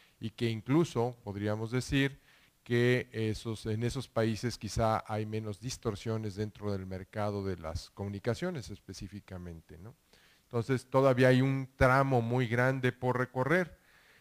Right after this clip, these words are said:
pero lo que es un hecho es que tanto en la visión veinte veinte que, ah, trabajaron hace algunos años Amity, Canieti, la Fundación México Digital,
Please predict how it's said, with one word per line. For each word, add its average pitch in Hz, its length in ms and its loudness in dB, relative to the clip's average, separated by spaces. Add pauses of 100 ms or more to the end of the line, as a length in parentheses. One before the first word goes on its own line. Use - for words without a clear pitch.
(240)
pero 135 640 6
lo 127 400 4
que 151 160 8
es 185 120 4
un 208 160 2
hecho 175 300 4
es 165 140 2
que 135 240 4
tanto 120 380 2
en 117 100 2
la 113 80 6
visión 160 420 2
veinte 151 380 4
veinte 147 800 2
que, 113 400 2
ah, 104 200 0
trabajaron 127 800 2
hace 117 280 -4
algunos 113 460 -6
años 117 440 -2
Amity, 104 500 -8
Canieti, 104 800 -6
la 98 160 -4
Fundación 104 720 -8
México 101 460 -8
Digital, 107 720 -4